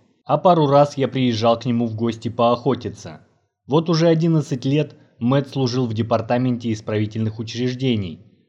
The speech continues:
но собирался выходить на пенсию. Женился он всего два года назад на одной из своих коллег по имени Джулия. Я приезжал к нему на свадьбу, и с тех пор мы не виделись.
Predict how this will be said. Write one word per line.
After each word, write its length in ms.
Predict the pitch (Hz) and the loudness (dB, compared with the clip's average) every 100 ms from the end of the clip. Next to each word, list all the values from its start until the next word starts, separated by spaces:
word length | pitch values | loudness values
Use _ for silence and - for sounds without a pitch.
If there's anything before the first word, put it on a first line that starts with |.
| - | -4
но 140 | 175 | -2
собирался 540 | 185 165 139 135 123 127 | 0 0 2 2 2 -2
выходить 440 | 113 113 101 98 | -2 -4 -4 -4
на 100 | 113 | -4
пенсию. 640 | 110 110 104 95 90 82 - _ _ _ _ | -2 -2 -2 -6 -16 -18 -20 _ _ _ _
Женился 520 | 104 135 175 196 180 | -2 2 4 2 2
он 100 | 151 | 0
всего 360 | 143 151 151 143 | 0 0 2 0
два 340 | 139 107 143 | -2 0 0
года 280 | 127 131 123 | 2 0 0
назад 560 | 127 135 127 113 87 - _ _ | 0 0 0 -2 -4 -10 _ _
на 160 | 104 110 | -2 2
одной 280 | 110 131 131 | 2 2 0
из 120 | 120 | -2
своих 300 | 120 120 113 | -2 -4 -4
коллег 440 | - 113 143 139 - _ - | -2 0 0 -2 -12 _ -2
по 120 | 131 | 2
имени 420 | 127 120 123 127 | 2 2 2 0
Джулия. 600 | 117 135 127 98 85 76 - _ _ _ - | 0 0 0 -2 -4 -10 -20 _ _ _ -4
Я 200 | 131 175 | 0 0
приезжал 500 | 165 147 113 131 120 | 2 0 2 0 0
к 80 | |
нему 180 | 135 120 | -2 -2
на 140 | 117 107 | -2 -4
свадьбу, 600 | 123 135 147 135 - - - | -4 -4 -2 -2 -4 -12 -8
и 100 | 190 | -8
с 80 | 180 | -4
тех 260 | 185 147 | -4 -4
пор 180 | - 127 | -2 -2
мы 180 | 120 117 | 0 0
не 160 | 110 120 | 0 0
виделись. 560 | 127 98 92 82 - | 0 -2 -6 -8 -14